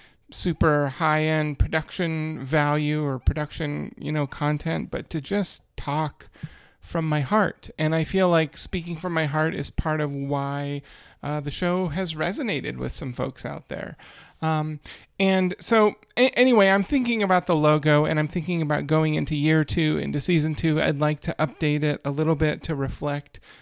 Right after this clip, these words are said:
uh, some of what happens on the program. Um, and so, uh, what I wanna throw out there for you is I would love to crowdsource that a bit. I would love to hear your ideas about an updated logo.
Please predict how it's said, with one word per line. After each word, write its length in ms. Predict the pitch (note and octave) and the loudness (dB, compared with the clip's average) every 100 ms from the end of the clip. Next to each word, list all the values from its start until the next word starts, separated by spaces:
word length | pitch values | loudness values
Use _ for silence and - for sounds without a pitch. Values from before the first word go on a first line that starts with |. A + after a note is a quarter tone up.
| - | -12
uh, 140 | C#3+ D3 | -8 -6
some 240 | - D#3 | -4 -4
of 60 | C#3+ | -2
what 160 | C#3 | -4
happens 420 | C3+ C#3+ - F3 | -2 -4 -4 -6
on 140 | E3+ E3+ | -4 -6
the 80 | D#3+ | -6
program. 580 | F3+ D#3+ E3 F3 G#3 - - - _ - | -6 -6 -6 -8 -10 -12 -20 -20 _ -8
Um, 440 | D#3 D3 D3+ D3+ - - _ - | -6 -6 -8 -10 -16 -20 _ -6
and 300 | G3 F#3+ F3+ | -2 0 0
so, 640 | - G#3+ G3+ G3 G3 - C3 | 2 4 6 6 4 -2 -4
uh, 100 | - - _ _ | -4 -6 _ _
what 420 | G3 E3 F3+ A3 A3+ | -10 -8 2 4 6
I 80 | |
wanna 280 | A3 B3+ B3 | 6 4 2
throw 260 | G3+ G#3 G3+ | 0 4 6
out 260 | F#3+ G#3 - | 6 4 2
there 140 | F#3 | -2
for 140 | E3+ | 0
you 180 | F#3+ F3+ | -2 0
is 160 | F3 F#3+ | 0 0
I 80 | F3+ | 0
would 140 | F#3 | 0
love 240 | F3+ A#3+ | 0 0
to 80 | - | -2
crowdsource 1000 | - - D#3+ F3 E3 - D3 - - - | -2 -2 0 -2 -2 -2 -2 -4 -6 -8
that 300 | - B2+ - - | -6 -6 -6 -12
a 60 | C3 | -12
bit. 340 | C3 - - - | -8 -8 -10 -4
I 80 | D3+ | 0
would 160 | E3+ | 2
love 320 | F3 F#3 G3 - | 4 4 2 2
to 100 | F#3+ | -2
hear 240 | F3 E3 | 0 0
your 260 | D#3 D#3 C#3+ | 2 2 4
ideas 720 | C#3 B2+ C#3 D3 G3 G#3 - - | 2 0 -2 0 -2 -4 -8 -6
about 480 | D#3 D#3+ D3+ D#3+ | 0 0 0 -4
an 140 | D#3 E3 | -4 -4
updated 500 | D#3+ - D3+ D3 C#3+ | -4 -2 -2 0 -2
logo. 680 | C#3+ D3 D3+ D#3 D3+ D3+ | 2 2 2 2 4 2